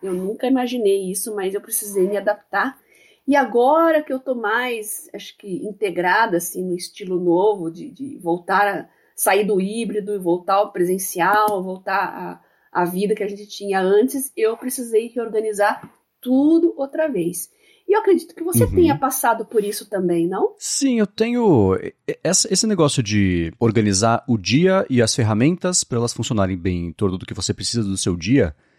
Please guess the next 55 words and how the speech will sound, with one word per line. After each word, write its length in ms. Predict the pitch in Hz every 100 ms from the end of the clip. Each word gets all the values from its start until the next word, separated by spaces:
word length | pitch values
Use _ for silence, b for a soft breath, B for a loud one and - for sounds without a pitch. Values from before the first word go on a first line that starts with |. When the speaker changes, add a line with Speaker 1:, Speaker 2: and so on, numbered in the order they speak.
| _ _
Speaker 2:
é 60 | 98
uma 120 | 107
coisa 240 | - 127 123
que 100 | 147
há 40 |
muito 320 | 135 202 220
tempo 260 | - 131 127
eu 60 |
tinha 180 | 123 131
encontrado 460 | 120 127 117 104 101
uma 200 | - 110
solução 460 | - 98 - 92 - _ -
única, 480 | 101 113 147 196 214 _ _ _ _ _ _ _
e 200 | 127 202
eu 80 | 143
vou, 120 | 117
eu 40 | 117
vou 100 | 113
falar 180 | 110 101
sobre 240 | 110 98
isso 180 | 98 104
de 80 | 101
um 100 | 95
jeito 240 | 87 -
mais 140 | 110
expandido 380 | 117 - 107 110
quando 160 | 120 127
eu 120 | 113
for 200 | 110 107
falar 180 | - 110
aqui 120 | 127
da 80 | 113
minha 80 | 123
organização, 480 | 123 131 135 - 85
mas 120 | 90
eu 60 |
Speaker 1:
Uhum. 80 | 151
Speaker 2:
tinha, 400 | 226 147 135 110 - _ _ _
o 240 | 113 117 131
jeito 200 | 160 196
que 80 | 185
eu 40 |
levava 400 | 165 123 123 107
isso 220 | 127 -
era 60 | 156
o 40 |
seguinte: 400 | - 147 87 -
meu 120 | 90
telefone, 500 | - 101 - 127 151 - _ _ _ -
ele 220 | 98 123
vai 300 | 117 113 123
ser 500 | - - 117 139 143
aqui 460 | 123 - 127 165 185
a 120 | 127
coisa 500 | - 131 123 107 90